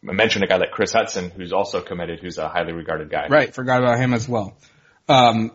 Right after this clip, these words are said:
Speaker 2: it wasn't all good news for Oregon this week in terms of roster updates. Um, two players, two freshmen have been deemed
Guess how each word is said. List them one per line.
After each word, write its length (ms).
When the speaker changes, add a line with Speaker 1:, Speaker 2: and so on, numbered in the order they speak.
Speaker 2:
it 120
wasn't 320
all 280
good 240
news 440
for 200
Oregon 440
this 200
week 460
in 140
terms 320
of 280
roster 840
updates. 840
Um, 460
two 200
players, 680
two 180
freshmen 680
have 180
been 160
deemed 340